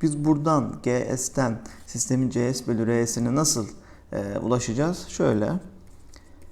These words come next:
C S bölü R S neydi arkadaşlar? G S bölü bir artı G S H S. Burada G S'i ve H S'i yerine koyduğunuz zaman cevabı hesaplıyorsunuz ya da kısa bir yolu var.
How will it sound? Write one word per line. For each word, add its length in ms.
C 200
S 160
bölü 200
R 160
S 180
neydi 220
arkadaşlar? 580
G 280
S 260
bölü 340
bir 140
artı 440
G 480
S 240
H 200
S. 460
Burada 420
G 200
S'i 160
ve 40
H 220
S'i 120
yerine 280
koyduğunuz 480
zaman 320
cevabı 360
hesaplıyorsunuz 720
ya 120
da 140
kısa 320
bir 60
yolu 280
var. 220